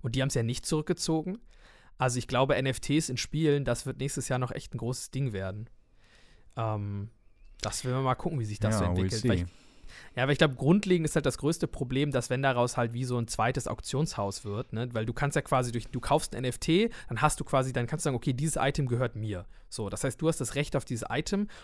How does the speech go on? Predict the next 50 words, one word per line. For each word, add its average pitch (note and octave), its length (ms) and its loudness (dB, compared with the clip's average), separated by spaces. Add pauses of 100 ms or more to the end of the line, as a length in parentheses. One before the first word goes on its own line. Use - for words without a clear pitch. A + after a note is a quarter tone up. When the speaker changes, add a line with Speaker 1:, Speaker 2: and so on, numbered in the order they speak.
Speaker 1:
und C#3 120 0
es - 80 -2
ist G3 120 0
ja D#3+ 80 6
nicht D3+ 180 2
immer C#3 180 4
zwangsweise C#3+ 840 2
auch C#3 220 2
mit C3 140 -4
einem A#2 320 -4
wirklichen C#3+ 500 0
Item C3 340 -2
im A#2 60 -4
Spiel C3 240 -6
verknüpft. - 480 -2
Also A2 140 -4
du C3 40 2
hast C3 100 0
ja D3+ 80 0
quasi, B2+ 400 2 (320)
ne, D3 100 4
du D3 100 0
kannst D3 240 2
ja D#3 60 6
die, C3 300 -2
du C3+ 80 -6
kannst D3 200 0
sagen, C3 360 2
diese C3 240 0
Schuhe D#3+ 400 4
gehören C3+ 320 4
mir, F3+ 400 6
also A#2+ 180 -4
ich, - 320 -4
dass C3 160 -2
ich D3 120 -6
hab - 120 -2
das, - 300 -4 (400)
ich - 180 0
besitze D3+ 340 0
den C3+ 120 -2
N C3+ 120 -2
F C3 160 0
T D#3 160 4
davon, F3+ 400 0
also C3 280 0
ich - 120 -6
bin C#3 100 0
der A#2+ 120 0
Eigentümer, F#3+ 640 0